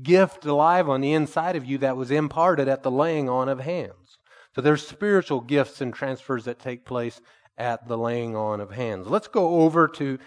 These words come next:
Hebrews, Hebrews chapter five. <clears throat> And let's look in verse eleven. He had been talking about Melchizedek,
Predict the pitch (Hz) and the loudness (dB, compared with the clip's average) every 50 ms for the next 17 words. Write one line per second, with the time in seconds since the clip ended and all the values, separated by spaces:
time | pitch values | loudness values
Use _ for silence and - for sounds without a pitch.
0 | - _ _ - - 190 185 180 151 117 113 117 117 120 151 180 - - - _ | -20 _ _ -12 -6 -4 -2 -2 -2 -2 -4 -4 -4 -6 -10 -12 -18 -20 -20 _
1 | _ _ _ _ _ _ _ _ - 151 160 156 156 151 139 - - 160 139 135 | _ _ _ _ _ _ _ _ -10 -8 -6 -6 -6 -6 -8 -6 -4 -4 -4 -4
2 | - 151 139 - - 135 113 101 92 90 92 120 151 _ _ _ _ _ _ _ | -4 -6 -10 -8 -4 -4 -4 -2 -4 -6 -8 -12 -16 _ _ _ _ _ _ _
3 | _ _ _ 277 269 269 269 _ _ 554 _ _ _ _ _ _ _ _ _ _ | _ _ _ _ _ _ _ _ _ _ _ _ _ _ _ _ _ _ _ _
4 | - - - - _ _ _ _ _ - - - - - - - _ _ _ _ | -20 -20 -20 -20 _ _ _ _ _ -10 -8 -8 -8 -10 -14 -20 _ _ _ _
5 | _ _ _ _ _ _ _ _ _ _ _ _ _ _ _ _ _ _ _ _ | _ _ _ _ _ _ _ _ _ _ _ _ _ _ _ _ _ _ _ _
6 | _ _ _ _ _ _ _ _ _ _ _ - 123 135 135 135 135 131 147 170 | _ _ _ _ _ _ _ _ _ _ _ -6 -2 0 0 0 0 0 0 -2
7 | 160 - 175 160 160 156 151 - 143 131 131 131 120 131 131 131 127 - 120 123 | -2 -2 -2 -2 -2 -2 -2 -4 -6 -6 -6 -4 -2 -2 -2 -2 -4 -6 -6 -4
8 | 123 117 110 107 98 95 90 - _ _ _ _ _ _ _ _ _ _ _ _ | -2 0 -2 -2 -4 -8 -14 -16 _ _ _ _ _ _ _ _ _ _ _ _
9 | _ _ _ _ _ _ _ _ _ _ _ _ _ _ _ _ _ _ _ _ | _ _ _ _ _ _ _ _ _ _ _ _ _ _ _ _ _ _ _ _
10 | _ _ - 120 131 143 139 120 131 127 120 - 151 143 139 135 - 147 139 131 | _ _ -10 -6 -2 -2 -2 0 -2 -4 -2 -2 0 0 0 0 0 -4 -6 -6
11 | 120 110 117 113 110 104 - _ _ - 120 117 107 _ - 165 147 135 143 139 | -4 -2 -2 -2 -2 -4 -6 _ _ -4 -4 -4 -4 _ -6 -6 -6 -4 -4 -2
12 | 139 139 135 135 | 0 0 0 0